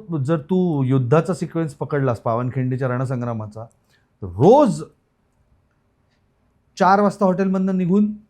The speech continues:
साडेपाचला पोचून सहा वाजता रेडी असायचो, कारण सहा ते सहा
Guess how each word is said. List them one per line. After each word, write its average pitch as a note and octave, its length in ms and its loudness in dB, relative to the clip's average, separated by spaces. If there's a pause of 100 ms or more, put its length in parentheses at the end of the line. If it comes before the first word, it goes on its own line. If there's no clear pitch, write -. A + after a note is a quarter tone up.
(340)
साडेपाचला D#3+ 520 0
पोचून F3 340 -2
सहा D#3+ 220 4
वाजता D#3+ 280 0
रेडी C3 180 0
असायचो, A#2 300 -6
कारण D#3 160 -2
सहा E3 340 0
ते G3 200 0
सहा D#3 320 0